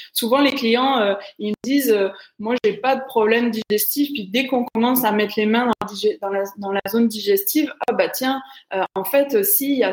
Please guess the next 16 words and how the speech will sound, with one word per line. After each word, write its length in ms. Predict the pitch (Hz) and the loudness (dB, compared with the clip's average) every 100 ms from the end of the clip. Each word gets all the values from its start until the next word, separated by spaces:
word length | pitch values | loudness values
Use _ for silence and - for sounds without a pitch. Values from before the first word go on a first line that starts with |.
| - | -2
ça, 120 | 254 | -2
il 40 | 247 | 0
y 40 | |
a 60 | 185 | 0
ça », 340 | 180 262 277 285 - _ | 0 0 0 -2 -10 _
parce 160 | 202 196 | -4 -4
qu'on 140 | 220 | -2
n'en 160 | 220 214 | 0 0
est 120 | 220 | 0
pas 140 | 247 | -2
conscient. 380 | 254 220 220 277 294 320 220 | -2 -2 -2 -2 0 0 2
Et 380 | 214 208 - 202 | 2 2 -2 -4
le, 360 | 208 202 196 185 - - - | 0 2 0 -4 -16 -20 -2
le, 180 | 190 190 | 0 2
la 220 | 190 190 | 2 0
grande, 320 | 196 226 233 | 0 2 2